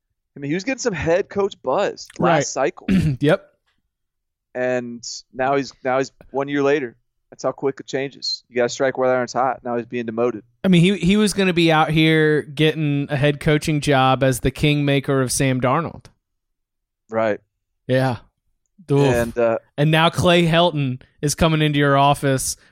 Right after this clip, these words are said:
Speaker 2: with the blessings of the athletic director to say, "Nah, you're not calling plays anymore."
Speaker 1: Yeah, or shoot, may, may, it might not have even been the blessing of the athletic director. It might have been and the instruction of the athletic director.
Speaker 2: Lynn Swann saying, like, "Hey, buddy,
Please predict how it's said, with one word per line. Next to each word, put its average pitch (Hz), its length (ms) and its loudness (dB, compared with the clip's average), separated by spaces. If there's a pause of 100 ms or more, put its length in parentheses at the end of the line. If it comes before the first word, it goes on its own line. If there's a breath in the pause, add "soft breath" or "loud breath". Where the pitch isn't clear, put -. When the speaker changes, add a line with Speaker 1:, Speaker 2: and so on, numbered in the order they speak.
Speaker 2:
with 160 160 0
the 170 60 -2
blessings 160 720 0
of 156 100 0
the 147 140 0
athletic 143 460 0
director 120 580 -4 (300)
to 156 100 0
say, 135 300 2
"Nah, 131 200 -2
you're 131 140 -2
not 127 160 -4
calling 117 240 -4
plays 113 240 -4
anymore." 110 400 -8 (1200)
Speaker 1:
Yeah, 135 200 0
or 120 220 -2
shoot, - 400 -10
may, 123 140 -4 (100)
may, 131 160 0
it 127 60 -4
might 143 140 -2
not 156 80 0
have 139 100 -2
even 135 120 -12
been 131 160 -8
the 98 60 -16
blessing 110 540 -6 (180)
of 113 100 -10
the 113 100 -4
athletic 107 360 -6
director. 101 260 -14
It 101 40 -12
might 113 120 -2
have 123 120 -4
been 113 320 -8
and 117 200 -10
the 117 120 -10
instruction 113 680 -8
of 107 120 -10
the 107 140 -10
athletic 104 340 -12
director. - 360 -20
Speaker 2:
Lynn 180 260 0
Swann 170 420 -2
saying, 165 340 0
like, 143 200 -2
"Hey, 151 160 2
buddy, 135 440 -4